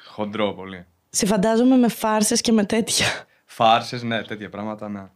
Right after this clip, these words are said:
Speaker 2: Αφού είσαι πειραχτήρι, ρε, είσαι υδροχός εσύ.
Speaker 1: Ακριβώς, ακριβώς.
Speaker 2: Οκ, άρα το δεκαεφτά ήταν μια καλή. Θα γύριζες όντως το δεκαεφτά;
Speaker 1: Όχι, δεν θα γύριζα.
Speaker 2: Το λες για
Speaker 1: Το λέω έτσι, το είπα στο, στο κομμάτι.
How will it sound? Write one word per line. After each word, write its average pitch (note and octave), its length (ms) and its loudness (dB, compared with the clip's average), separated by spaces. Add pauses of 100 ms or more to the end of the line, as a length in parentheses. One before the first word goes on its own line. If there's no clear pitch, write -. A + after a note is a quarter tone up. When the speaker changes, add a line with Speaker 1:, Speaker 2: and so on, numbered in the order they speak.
(140)
Speaker 2:
Αφού G3+ 300 0
είσαι C4 220 4
πειραχτήρι, A#3 600 2
ρε, F#3 100 4
είσαι F#3+ 180 2
υδροχός A3 580 2
εσύ. F3+ 260 0
Speaker 1:
Ακριβώς, G2 600 -6
ακριβώς. F#2 260 -20 (340)
Speaker 2:
Οκ, A#3+ 600 2
άρα C4+ 100 2
το C4 100 2
δεκαεφτά A3+ 400 0
ήταν C4 240 2
μια B3+ 160 4
καλή. A#3 580 2
Θα A#3+ 100 0
γύριζες C#4+ 460 4
όντως G#3 280 4
το F3 80 0
δεκαεφτά; E3+ 640 0 (180)
Speaker 1:
Όχι, - 440 -6 (380)
δεν A2+ 140 -10
θα A#2 80 -10
γύριζα. F#2 260 -14 (160)
Speaker 2:
Το A#3 120 2
λες A#3+ 220 4
για G#3 120 0
Speaker 1:
Το B3+ 140 4
λέω C#3 160 6
έτσι, D3 220 0
το D3+ 80 2
είπα D3 140 0
στο, C3+ 180 -8 (160)
στο B2 180 -12
κομμάτι. B2 640 -4